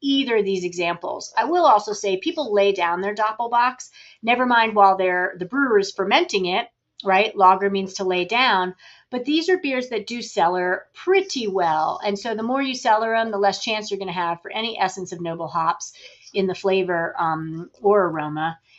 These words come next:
And then we've got, you know, that sweet, um,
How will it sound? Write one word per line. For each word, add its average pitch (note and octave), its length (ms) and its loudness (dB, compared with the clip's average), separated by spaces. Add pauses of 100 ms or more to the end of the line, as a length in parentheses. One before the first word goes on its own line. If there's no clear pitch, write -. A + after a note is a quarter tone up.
(140)
And G3+ 140 0
then G#3 180 2
we've G#3+ 140 -4
got, A#3+ 360 4
you B3 120 -6
know, A3+ 460 2
that A3 200 4
sweet, D4 640 -2
um, B3 640 -2